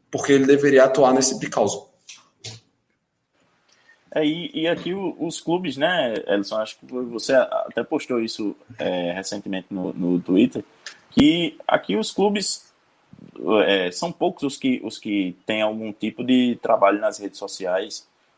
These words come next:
Speaker 2: é, é, mais ativo, né? É, o Botafogo, que é, que é um dos poucos que tem, quando, quando se, se posiciona na, nas redes sociais é pra fazer esse tipo de, de, de papelão aí,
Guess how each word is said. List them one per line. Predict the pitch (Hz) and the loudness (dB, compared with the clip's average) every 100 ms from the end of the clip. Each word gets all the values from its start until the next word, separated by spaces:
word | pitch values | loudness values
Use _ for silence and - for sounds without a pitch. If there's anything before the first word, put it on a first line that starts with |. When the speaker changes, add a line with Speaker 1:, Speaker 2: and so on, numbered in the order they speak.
| - | -8
Speaker 2:
é, | 90 87 82 | -4 -2 -2
é, | 78 82 80 76 71 - | -4 -4 -4 -6 -10 -6
mais | 101 107 | -2 2
ativo, | 107 - 104 101 92 | 2 2 -6 -6 -6
né? | 92 - _ _ - | -14 -16 _ _ -12
É, | 90 87 | -4 -2
o | |
Botafogo, | 98 113 123 - 135 127 - | -2 0 -2 0 -4 -4 -2
que | |
é, | 123 117 | 0 0
que | - | 0
é | 117 | -2
um | 123 | -2
dos | 127 120 | -4 -6
poucos | - 123 - | -4 -4 -4
que | 131 | -8
tem, | 123 127 147 175 - _ _ _ | -4 -4 -4 -8 -14 _ _ _
quando, | - 127 135 123 - | -2 -2 -2 -4 -2
quando | 120 123 123 117 | -2 0 -2 -2
se, | - 127 _ _ _ _ | -4 -6 _ _ _ _
se | - - | -12 -10
posiciona | - 127 131 131 - 135 170 156 | -4 0 0 0 -2 0 0 0
na, | 135 127 | 0 -2
nas | 127 123 120 | 0 0 0
redes | 123 - | -2 -2
sociais | 123 135 139 151 | 0 2 2 2
é | |
pra | 165 160 | 0 0
fazer | 156 139 | 2 0
esse | 135 - | -2 -6
tipo | 131 - | -10 -6
de, | 123 | -6
de, | 113 113 110 95 | -6 -6 -4 -4
de | 104 | -2
papelão | - - 120 101 90 | -2 2 4 2 -2
aí, | 87 85 | -6 -8